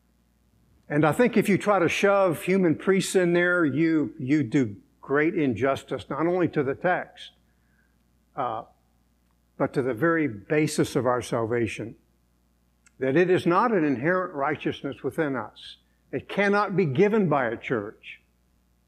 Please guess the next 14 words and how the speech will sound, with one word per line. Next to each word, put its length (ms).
I 120
grant 360
you 80
the 120
importance 420
of 140
church. 560
Certainly, 360
in 80
many 180
respects, 560
it's 180
the 120
mother 640